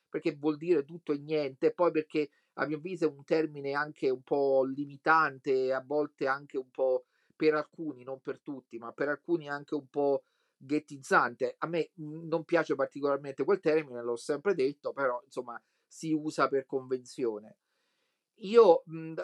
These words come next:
anche, eh, devo dire, a-, avendo conversazioni con vari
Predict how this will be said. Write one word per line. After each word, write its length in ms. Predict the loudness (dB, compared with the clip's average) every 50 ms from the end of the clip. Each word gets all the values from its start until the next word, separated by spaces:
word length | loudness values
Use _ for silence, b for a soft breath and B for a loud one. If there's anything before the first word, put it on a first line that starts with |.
| -4 0
anche, 480 | 0 0 0 0 0 0 0 0 0 -2
eh, 180 | -8 -10 -10 -10
devo 380 | -14 -20 -10 -6 -4 -2 -2 -2
dire, 420 | -4 -4 -2 -2 0 0 -2 -4 _
a-, 160 | -12 -12 -10 -8
avendo 480 | -6 -4 -4 -6 -6 -4 -2 -2 -2
conversazioni 840 | -2 -4 -6 -6 -8 -10 -10 -14 -20 -20 -10 -4 -2 -2 -2 -2 -2
con 240 | -4 -4 -4 -4 -2 0
vari 640 | 2 4 4 4 2 2 0 -4 -6 -8 -10 -12